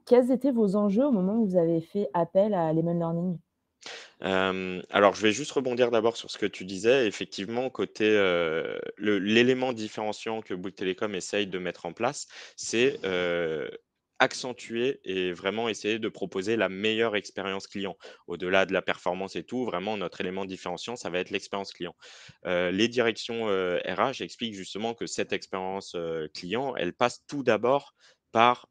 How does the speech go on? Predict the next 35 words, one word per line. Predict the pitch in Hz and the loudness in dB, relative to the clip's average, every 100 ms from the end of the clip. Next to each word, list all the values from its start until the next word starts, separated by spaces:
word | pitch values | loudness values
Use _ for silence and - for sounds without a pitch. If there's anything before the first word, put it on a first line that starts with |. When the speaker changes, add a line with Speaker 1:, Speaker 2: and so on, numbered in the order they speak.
| 98 | -6
Speaker 2:
heu, | 90 | -2
l'expérience | 87 107 - 110 113 - | 0 0 0 -2 -2 -4
collaborateur. | 107 98 104 107 107 85 | 0 2 2 2 0 -2
Effectivement, | 78 76 - 90 117 95 | -6 -12 -14 -8 -6 -4
un | |
collaborateur | 95 87 85 82 117 - | -4 -2 -2 0 -4 -4
qui | - 82 | -10 -10
ré-, | 80 71 - | -8 -10 -12
qui | 90 | -14
veut, | 80 101 117 107 | -6 -2 2 2
heu, | 85 80 71 - - _ - | 0 -4 -8 -14 -20 _ -10
heu, | 82 80 76 71 - | -6 -6 -6 -8 -4
aider | 113 98 113 110 | -2 2 4 4
un | 95 | 2
client, | - 90 123 | -4 -4 -4
faut | 123 90 | -4 -6
déjà | 85 98 113 | -4 -2 -2
qu'il | 95 | -4
se | - 85 | -12 -12
sente | 87 80 | -12 -8
bien | 98 110 | -6 -4
dans | 92 | -6
son | - 90 87 80 | -10 -12 -12 -14
propre | - 104 - | -6 -6 -6
travail. | 95 98 87 78 - _ - - - - _ _ _ - | -8 -6 -4 -6 -10 _ -20 -20 -20 -20 _ _ _ 2
Hem, | 104 101 98 95 95 95 92 92 92 92 90 90 87 87 80 - - | 4 4 2 -2 -4 -6 -8 -8 -10 -10 -12 -14 -14 -14 -16 -20 -2
donc | 107 131 | 2 2
face | - 156 - | 4 4 4
au | 113 | -2
challenge | 117 117 117 | 0 0 -2
que, | - 95 92 | -2 -2 -2
que | 98 | -4
j'ai | 90 92 | -6 -4
cité, | - 95 - 104 | -6 -8 -2 2
heu, | 101 90 87 85 | 2 2 2 -2